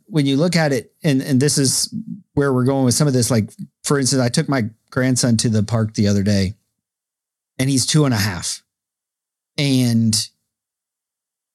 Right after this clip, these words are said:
they, he was under this thing, they're, they're playing, and all of a sudden, it's like this little, like, shelf where they're giving out mulch and pretending it's food. And then they just got to this level of excitement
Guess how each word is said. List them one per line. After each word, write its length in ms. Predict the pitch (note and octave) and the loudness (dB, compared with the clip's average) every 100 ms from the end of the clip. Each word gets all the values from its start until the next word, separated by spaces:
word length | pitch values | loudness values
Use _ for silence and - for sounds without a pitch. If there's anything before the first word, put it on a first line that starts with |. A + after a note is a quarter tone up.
| _ _ _ | _ _ _
they, 220 | D3+ D3+ D#3 | 0 2 2
he 680 | A#2+ D#3+ F3+ G3+ F#3+ D#3+ _ _ _ - | 0 2 6 6 4 0 _ _ _ -2
was 220 | C#3 C3+ | 0 2
under 220 | C#3 C3+ | 2 2
this 220 | B2 A#2 | 2 0
thing, 400 | - E3+ D#3+ D#3 | 0 2 4 4
they're, 200 | C#3 A2+ | 4 2
they're 220 | A2 B2+ G#2+ | 0 -2 -2
playing, 340 | - C#3+ C#3 | 0 0 0
and 160 | A#2 B2 | 2 2
all 160 | C3+ | 2
of 60 | C#3 | 0
a 60 | C3+ | 0
sudden, 540 | - C3+ B2+ B2 G#2+ | 0 2 4 4 2
it's 240 | C3 B2 - | -2 -2 0
like 140 | B2 | 0
this 200 | C3+ A#2+ | -2 0
little, 280 | C#3 A#2+ A2 - | 2 0 0 -6
like, 160 | - G2 _ _ _ _ _ _ | -8 -8 _ _ _ _ _ _
shelf 500 | - - D#3+ D3+ C3+ | 0 2 2 0 0
where 80 | B2 | 0
they're 160 | A2+ G#2+ | 0 0
giving 300 | C#3+ B2 A#2 | 0 0 0
out 200 | G2 - _ | -2 -6 _
mulch 420 | D3+ C#3 C3+ C3 | -2 0 0 -2
and 100 | A2 | -2
pretending 360 | A#2 A2+ B2 A2 | -2 -2 0 0
it's 220 | G2+ - | 0 -2
food. 440 | D#3 D3+ D3 C3+ - - - _ _ _ - | 2 4 2 0 -6 -20 -20 _ _ _ -4
And 140 | C#3 | -2
then 120 | C#3+ | 2
they 120 | D3 C3+ | 2 2
just 260 | D3 D#3+ | 2 2
got 220 | D#3+ D3+ | 0 -2
to 80 | - | -2
this 200 | C3 A#2+ | 0 0
level 360 | C#3 D#3 D#3 C#3+ | 2 2 4 2
of 100 | B2 | 0
excitement 720 | A#2 - D#3 C#3+ - G#2+ | -2 0 0 0 0 0